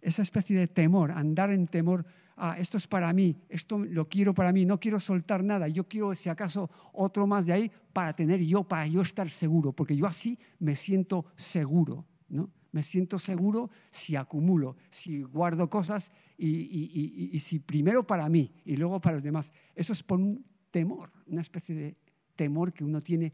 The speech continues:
a que le falte o que no tenga o a eso, ¿no? Entonces, <clears throat> eso es una esclavitud y eso no corresponde a un hijo de Dios, porque un hijo de Dios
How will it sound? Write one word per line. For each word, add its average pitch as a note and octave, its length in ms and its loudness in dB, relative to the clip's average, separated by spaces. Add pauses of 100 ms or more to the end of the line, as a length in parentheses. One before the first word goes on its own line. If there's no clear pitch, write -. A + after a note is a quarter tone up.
(120)
a C3+ 100 -8
que D#3+ 120 -6
le B2 120 -4
falte D3 640 -6
o C3+ 140 -10
que C3+ 100 -10
no A#2+ 140 -6
tenga A#2+ 420 -2 (160)
o F#3+ 100 -14
a - 80 -14
eso, - 220 -20
¿no? D3 100 -10 (1500)
Entonces, F3 640 4 (140)
<clears throat> - 540 -6
eso C#4 180 0
es - 100 -6
una B3 100 2
esclavitud E3+ 600 -2 (640)
y G3 220 0
eso A3+ 460 -4 (120)
no A3 240 0
corresponde F#3 640 -6
a - 60 -4
un D#3 120 0
hijo D#3 220 0
de D3+ 100 0
Dios, D#3+ 300 -4
porque C#3+ 300 -4
un D#3+ 80 0
hijo F3+ 180 2
de E3 80 6
Dios E3+ 300 2